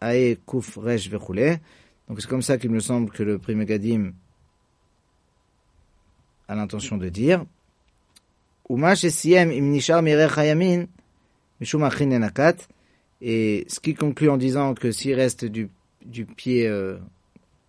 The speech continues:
droit, alors, euh, on vient de dire qu'on parle du pied gauche,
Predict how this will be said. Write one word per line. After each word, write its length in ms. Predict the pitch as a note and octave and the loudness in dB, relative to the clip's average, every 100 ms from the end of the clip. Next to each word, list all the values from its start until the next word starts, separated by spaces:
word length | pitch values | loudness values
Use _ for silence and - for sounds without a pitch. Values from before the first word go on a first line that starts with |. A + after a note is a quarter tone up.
| _ F#2+ | _ -14
droit, 480 | G2 A2+ D3 E3+ - _ _ _ _ _ _ _ _ _ _ _ _ _ _ - | -6 2 4 2 -2 _ _ _ _ _ _ _ _ _ _ _ _ _ _ -10
alors, 220 | G2 F#2+ | -8 -6
euh, 180 | G2 F2+ | -6 -6
on 60 | F2+ | -6
vient 160 | G#2 G2 | -6 -6
de 80 | |
dire 180 | G2+ G#2+ | -6 -6
qu'on 140 | A2 F#2 | -8 -8
parle 160 | G2+ | -8
du 100 | F#2+ | -8
pied 160 | F2 F#2 | -8 -4
gauche, 460 | A2+ D#3+ D#3 - | 2 2 2 -8